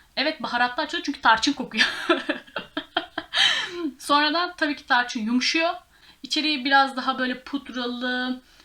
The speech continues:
sütlümsü, böyle çiçek, o beyaz çiçekler falan. İçeriğini söylemedim ki ya. <laughs> Ne anlatıyor?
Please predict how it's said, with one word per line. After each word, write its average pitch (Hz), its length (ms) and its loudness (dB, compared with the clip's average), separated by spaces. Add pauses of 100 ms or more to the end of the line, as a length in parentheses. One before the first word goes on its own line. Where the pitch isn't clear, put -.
(100)
sütlümsü, 262 1400 -2 (240)
böyle 240 220 -2
çiçek, - 320 -4
o 233 140 -2
beyaz 262 340 4
çiçekler 254 580 0
falan. 262 380 -2 (260)
İçeriğini 226 360 -8
söylemedim 196 440 -8
ki - 120 -18
ya. 165 120 -14 (420)
<laughs> 285 100 2 (1600)
Ne 277 120 4
anlatıyor? 277 420 -2